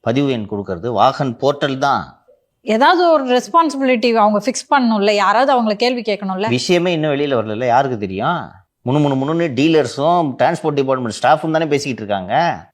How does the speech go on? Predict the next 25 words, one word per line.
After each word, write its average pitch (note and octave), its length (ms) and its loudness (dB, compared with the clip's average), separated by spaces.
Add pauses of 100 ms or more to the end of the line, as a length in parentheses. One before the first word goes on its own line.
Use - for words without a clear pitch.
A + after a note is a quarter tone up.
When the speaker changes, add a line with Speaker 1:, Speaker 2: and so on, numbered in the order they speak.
Speaker 1:
இந்த B2 200 0
சம்பத்குமார்ன்ற C#3+ 580 0
டெபுட்டி C#3 280 -2
டிரான்ஸ்போர்ட் B2 420 -2
கமிஷனர் B2 420 -4
இதுக்கு B2 240 -4
முன்னாடி C#3+ 180 -4
மோட்டார் C#3 280 -2
வெஹிக்கிள் A#2+ 160 -4
இன்ஸ்பெக்டர் A2+ 420 -6
சங்கத்தின் D3 500 -2
தலைவராக, A2+ 440 2
ஆர் C3 140 2
டி C#3 100 -4
ஓ A#2+ 280 0
சங்கங்களின் A#2+ 520 -4
தலைவராக A#2+ 460 0
இருந்தவர். F#2+ 380 -8 (280)
அவர் A#2 280 2
தான் D3+ 140 0
இந்த D3 120 0
வசூலை A#2 320 -4
முன்னின்று A2 460 -8
செய்து E2 240 -12
கொண்டிருக்கார். - 480 -20